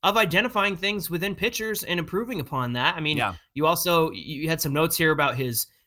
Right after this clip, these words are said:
Speaker 1: his cutter usage and when he was ahead in the count and when to use his fastball. And when we had that conversation about pitch efficiency a couple of weeks ago and how Tyler Anderson was able to go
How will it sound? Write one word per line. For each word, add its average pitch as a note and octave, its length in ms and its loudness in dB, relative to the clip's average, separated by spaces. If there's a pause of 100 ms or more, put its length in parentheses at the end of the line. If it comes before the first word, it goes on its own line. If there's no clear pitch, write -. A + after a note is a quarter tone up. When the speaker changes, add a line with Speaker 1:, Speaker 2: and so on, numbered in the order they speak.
(120)
Speaker 1:
his A#2+ 220 -2
cutter G3 340 2
usage G3 800 0
and A2 300 -4 (340)
when B2+ 180 -2
he D#3 100 2
was D3 140 -2
ahead D3 220 2
in D3+ 60 -2
the C3 60 -2
count D#3+ 360 2
and B2 100 -2
when D3 140 0
to D3+ 60 0
use D3 200 0
his A2+ 140 -6
fastball. F3 600 0 (340)
And D3+ 80 -2
when F3 100 0
we G3 80 0
had G3+ 120 0
that F#3 120 -4
conversation F#3 540 -2
about D#3 240 -2
pitch G3 200 -4
efficiency D#3 800 -2 (320)
a A#2 80 -14
couple C3+ 240 0
of C3 80 0
weeks F#3+ 240 0
ago C3+ 480 0 (280)
and C3 120 0
how C3+ 100 2
Tyler D3 360 2
Anderson D3 400 -2
was B2+ 120 0
able C3 160 0
to B2+ 80 -4
go A#2+ 160 0